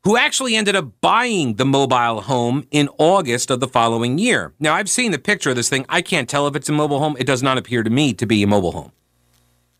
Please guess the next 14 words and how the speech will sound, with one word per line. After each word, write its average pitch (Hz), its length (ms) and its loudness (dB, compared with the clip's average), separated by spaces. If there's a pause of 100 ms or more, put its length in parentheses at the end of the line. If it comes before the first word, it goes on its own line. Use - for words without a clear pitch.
(260)
But 269 320 2 (760)
I 285 160 0
would 302 180 -4
really 247 360 -2
like 202 280 -2
to 190 140 -2
encourage 160 800 -2 (800)
the 127 180 2
left 147 460 -2 (1200)
to 185 140 2
keep 233 560 0 (480)
mocking 143 760 0
the 113 120 -4
house. - 500 -4